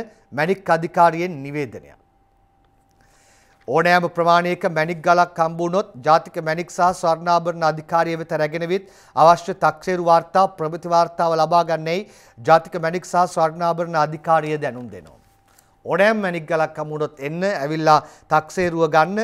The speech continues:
ඒකේ ප්‍රමිති වාර්තාව ලබා ගන්න කියලා කියනවා. මොකද සමහර තැරව්කරුවන්, අතරමැදිකරුවන් ඉන්නවා. අ, ඔබව, අ, යම් ආකාරයක වැරදි තැනකට යොමු කරන්නට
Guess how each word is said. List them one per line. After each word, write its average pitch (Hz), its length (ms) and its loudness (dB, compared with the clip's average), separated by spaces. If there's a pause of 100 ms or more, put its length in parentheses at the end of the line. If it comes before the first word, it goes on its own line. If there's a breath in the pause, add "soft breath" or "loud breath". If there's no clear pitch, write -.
ඒකේ 147 320 -8
ප්‍රමිති 160 320 -8
වාර්තාව 156 480 2
ලබා 156 300 2
ගන්න 151 260 -4
කියලා 139 320 -8
කියනවා. 165 340 -4 (340 soft breath)
මොකද 151 220 -4 (280)
සමහර 156 400 0 (160)
තැරව්කරුවන්, 156 720 -4
අතරමැදිකරුවන් 151 880 -6
ඉන්නවා. 160 400 -4 (340 soft breath)
අ, 120 80 -4 (260)
ඔබව, 139 120 -4 (280)
අ, 127 140 -4 (100)
යම් 147 300 -2
ආකාරයක 147 580 -2 (440 soft breath)
වැරදි 147 360 -2
තැනකට 156 440 -4
යොමු 151 200 -4
කරන්නට 151 360 -4